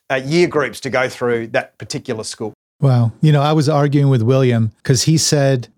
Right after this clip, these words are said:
Speaker 2: "Anyone can make it as a Navy seal as long as they want it bad enough." Is it true for a p-, fighter pilot? Can anyone make it to become a fighter pilot as long as they want it bad enough?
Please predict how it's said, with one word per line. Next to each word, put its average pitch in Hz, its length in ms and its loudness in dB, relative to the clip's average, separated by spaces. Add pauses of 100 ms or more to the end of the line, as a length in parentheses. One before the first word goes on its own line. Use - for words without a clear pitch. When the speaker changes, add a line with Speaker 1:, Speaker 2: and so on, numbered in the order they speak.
Speaker 2:
"Anyone 202 460 4
can 156 220 2
make 147 200 2
it 131 120 2
as 123 160 0
a 131 40 2
Navy 127 300 2
seal 131 300 0
as 110 160 0
long 123 160 2
as 101 100 0
they 120 100 0
want 117 300 2
it 110 140 0
bad 123 180 0
enough." 107 460 -2 (360)
Is 170 240 2
it 185 240 -2
true 165 280 2
for 160 200 0
a 135 40 -2
p-, - 120 -12
fighter 151 320 -2
pilot? 190 260 0
Can 143 160 -2
anyone 175 400 2
make 170 220 2
it - 180 -4
to - 80 -8
become 156 300 0
a 143 40 0
fighter 151 260 -2
pilot 170 300 0
as 123 140 0
long 151 140 2
as 123 80 0
they 123 100 2
want 117 380 0
it 139 120 0
bad 147 200 0
enough? 165 320 0